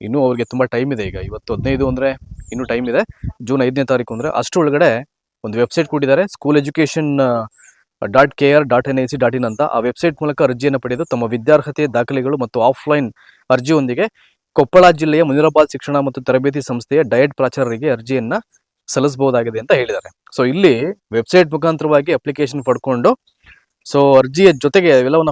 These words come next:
ಫಿಲ್ ಮಾಡಿ ನಿಮ್ಮ ವಿದ್ಯಾರ್ಹತೆಯ ಎಲ್ಲಾ ದಾಖಲೆಗಳನ್ನ ನೀವು ತಗೊಂಡು ಏನ್ ಮಾಡ್ಬೇಕು, ಅಲ್ಲಿ ಡಯಟ್ ಪ್ರಾಚಾರ್ಯರಿಗೆ ಅಪ್ಲಿಕೇಶನ್ ಹಾಕ್ಬೇಕು ಅಂತ ಇಲ್ಲಿ ಅವರು ಹೇಳಿರುವಂಥದ್ದು. ಹಾಗಾಗಿ ವೆಬ್ಸೈಟ್ ಮುಖಾಂತರನೇ ಅಪ್ಲಿಕೇಶನ್ ಡೌನ್ಲೋಡ್ ಮಾಡ್ಕೊಳ್ಬೇಕು. In case ಸಾಧ್ಯ ಆದ್ರೆ ನಾನೇ ಬ್ರೌಸ್ ಮಾಡಿ ನನ್ನ Telegram ಚಾನೆಲ್ ಇದೆಯಲ್ಲ, ಅಲ್ಲಿಗೆ ನಾನು,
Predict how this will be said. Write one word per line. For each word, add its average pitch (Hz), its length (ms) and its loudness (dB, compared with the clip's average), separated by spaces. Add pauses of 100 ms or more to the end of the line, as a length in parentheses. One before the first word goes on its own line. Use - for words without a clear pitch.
ಫಿಲ್ 165 200 0
ಮಾಡಿ 156 560 2
ನಿಮ್ಮ 127 220 -4
ವಿದ್ಯಾರ್ಹತೆಯ 151 480 0
ಎಲ್ಲಾ 143 280 4
ದಾಖಲೆಗಳನ್ನ 135 580 -2
ನೀವು 131 180 -8
ತಗೊಂಡು 127 240 -4
ಏನ್ 123 100 -6
ಮಾಡ್ಬೇಕು, 117 320 -8
ಅಲ್ಲಿ 120 160 0
ಡಯಟ್ 120 320 0
ಪ್ರಾಚಾರ್ಯರಿಗೆ 131 500 -4 (520)
ಅಪ್ಲಿಕೇಶನ್ 135 480 -2
ಹಾಕ್ಬೇಕು 117 380 -4
ಅಂತ 110 160 -6
ಇಲ್ಲಿ 120 260 0
ಅವರು 139 280 0 (340)
ಹೇಳಿರುವಂಥದ್ದು. 110 540 -2
ಹಾಗಾಗಿ 139 340 0
ವೆಬ್ಸೈಟ್ 135 360 -2
ಮುಖಾಂತರನೇ 131 520 -4
ಅಪ್ಲಿಕೇಶನ್ 131 500 -6
ಡೌನ್ಲೋಡ್ 120 200 -4
ಮಾಡ್ಕೊಳ್ಬೇಕು. 101 400 -8
In 107 60 -10
case 123 180 -2
ಸಾಧ್ಯ 139 380 0
ಆದ್ರೆ 175 160 0
ನಾನೇ 131 260 -2
ಬ್ರೌಸ್ 123 280 -4
ಮಾಡಿ 120 260 -6 (500)
ನನ್ನ 113 140 -4
Telegram 139 400 2
ಚಾನೆಲ್ 135 140 2
ಇದೆಯಲ್ಲ, 127 200 0
ಅಲ್ಲಿಗೆ 120 220 0
ನಾನು, 104 400 -10